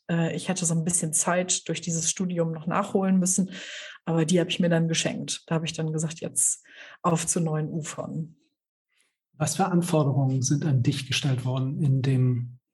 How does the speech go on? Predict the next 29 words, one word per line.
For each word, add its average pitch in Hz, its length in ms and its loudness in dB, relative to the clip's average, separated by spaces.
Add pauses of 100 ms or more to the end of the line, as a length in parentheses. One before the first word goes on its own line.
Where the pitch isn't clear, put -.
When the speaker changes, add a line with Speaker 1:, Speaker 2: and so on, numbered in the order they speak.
(120)
Speaker 2:
Volontariat 131 800 0
oder 127 160 2
was 127 220 2
musstest 139 480 2
du 156 60 4
da 131 120 2
mitbringen? 135 720 -2 (640)
Ich - 80 -14
glaube, 143 260 2
das 151 140 2
unterscheidet 156 560 2
sich - 160 0
ja 156 80 4 (380)
dann 143 340 -4
doch 160 220 4
ein 202 60 6
Speaker 1:
Oh - 20 2
Speaker 2:
bisschen 180 260 4
Speaker 1:
ja. 165 60 0
Speaker 2:
von 165 160 4
dem, 160 180 4
was - 400 -2
Katja 233 520 2
und 160 180 0
ich - 180 0
Speaker 1:
<laughs> - 240 -4
Speaker 2:
zu 180 100 -6
erzählen 139 540 -2
hatten. 127 320 -8